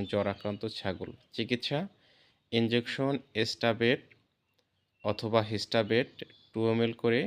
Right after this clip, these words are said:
গভীর মাংসে তিন থেকে পাঁচ দিন দিতে হবে এবং ইনজেকশন রেনামাইসিন টু এম এল করে চামড়ার নিচে তিন থেকে পাঁচ দিন চালিয়ে যেতে হবে। যেহেতু জ্বর আছে, এক্ষেত্রে জ্বরনাশক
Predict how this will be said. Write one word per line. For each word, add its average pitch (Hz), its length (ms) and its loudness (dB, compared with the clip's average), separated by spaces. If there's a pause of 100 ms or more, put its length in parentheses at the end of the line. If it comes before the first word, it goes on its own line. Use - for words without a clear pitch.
(280)
গভীর 104 320 0
মাংসে 98 440 -2 (180)
তিন 110 180 -2
থেকে 104 300 -6 (180)
পাঁচ 101 240 4
দিন 104 220 -4
দিতে 98 220 -6
হবে 101 320 -4 (120)
এবং 98 280 -4 (140)
ইনজেকশন 101 520 -6 (280)
রেনামাইসিন 104 760 0 (1500)
টু 120 120 2
এম 123 120 6
এল 123 100 6
করে 123 240 4
চামড়ার 110 400 4
নিচে 104 340 0 (1300)
তিন 120 160 4
থেকে 120 260 0
পাঁচ 117 320 6
দিন 120 180 2
চালিয়ে 110 340 2
যেতে 107 260 0
হবে। 107 300 -2
যেহেতু 107 360 -2
জ্বর 110 260 2
আছে, 104 280 0 (140)
এক্ষেত্রে 107 420 -4 (140)
জ্বরনাশক 101 560 0